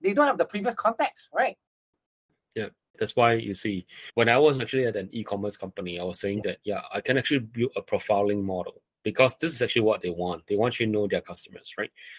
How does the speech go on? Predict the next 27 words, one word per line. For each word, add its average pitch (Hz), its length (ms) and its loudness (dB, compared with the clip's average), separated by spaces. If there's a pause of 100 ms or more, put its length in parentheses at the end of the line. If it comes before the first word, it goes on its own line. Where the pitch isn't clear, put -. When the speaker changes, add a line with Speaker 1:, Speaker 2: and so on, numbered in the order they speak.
(120)
Speaker 1:
Yeah. 117 100 -10
Speaker 2:
So 139 300 8
they 143 180 4
say, 160 220 2 (1400)
"We 208 260 2
know 165 760 0 (200)
our 123 180 0
customers' 139 920 -6 (680)
marital 120 340 -2
status. - 460 0
We 117 140 0
even 143 220 4
know 135 120 6
where 127 180 6
they 104 140 0
stay 95 400 2
and 90 140 -8
all 104 180 -2
those 101 160 -6
things," - 260 -20
right? 131 120 -4 (760)
Yeah, 104 140 -8 (180)
it 104 60 -10
sounds 139 560 0
very 110 260 2
fairy 98 300 0
tale. 95 240 -8